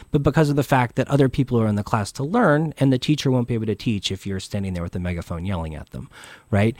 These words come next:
So those kinds of regulations are fine. There's also limited regulation of what's known as obscene speech, uh, but that's very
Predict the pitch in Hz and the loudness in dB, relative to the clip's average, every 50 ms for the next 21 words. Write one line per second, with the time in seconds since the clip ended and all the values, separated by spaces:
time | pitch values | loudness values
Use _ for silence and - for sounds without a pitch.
0 | - - - 160 143 123 139 165 202 240 208 - - 175 165 147 139 127 120 117 | -10 4 8 8 10 10 10 8 8 6 4 6 6 6 6 6 4 4 4 2
1 | 107 113 110 104 104 - - 104 98 87 87 - - 90 85 92 117 143 147 135 | 2 2 0 -2 -2 -2 -4 -8 -6 -6 -8 -8 -8 -8 -6 -4 -2 -2 0 2
2 | 143 139 165 - - 202 190 156 156 156 160 156 156 151 135 131 127 123 123 131 | 2 2 2 2 2 2 2 2 2 2 2 2 2 2 2 2 0 2 0 2
3 | 120 117 117 117 - - 117 113 113 107 104 113 110 - - 113 104 101 104 101 | 2 2 0 0 0 0 0 0 0 -2 -2 -4 -4 -4 -2 -2 0 0 0 0
4 | 98 98 87 - - - 107 107 135 147 - _ 226 233 247 233 - - - - | -2 -4 -4 -4 -4 -2 0 0 0 -2 -2 _ 0 0 0 0 -2 -8 -8 -8
5 | - - - - - _ _ - 131 131 123 123 120 120 113 104 - 127 123 139 | -14 -16 -16 -18 -20 _ _ 4 6 6 8 6 6 4 2 0 -6 0 2 2
6 | 123 107 120 - 120 120 - - 107 92 107 101 107 123 170 190 185 | 2 2 4 4 4 4 4 0 -2 0 0 2 2 0 0 0 -4